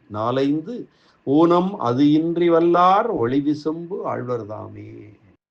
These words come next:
அதாவது, இந்த பலச்சுருதி என்பதிலே மூன்று செய்திகள் முக்கியமாக இருக்க வேண்டும்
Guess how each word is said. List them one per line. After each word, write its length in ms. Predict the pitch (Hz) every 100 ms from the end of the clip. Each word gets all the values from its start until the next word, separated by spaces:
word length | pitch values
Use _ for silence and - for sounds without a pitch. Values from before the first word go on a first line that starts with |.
| _ _ _ _ _ _ -
அதாவது, 380 | 147 175 180 165
இந்த 120 | 156
பலச்சுருதி 640 | 139 175 190 - 202 190
என்பதிலே 580 | 170 160 151 151 160 170
மூன்று 280 | 151 160 151
செய்திகள் 520 | 156 160 160 151 151
முக்கியமாக 600 | 139 139 151 147 139 139
இருக்க 300 | 139 139 139
வேண்டும் 680 | 139 131 127 139 151 151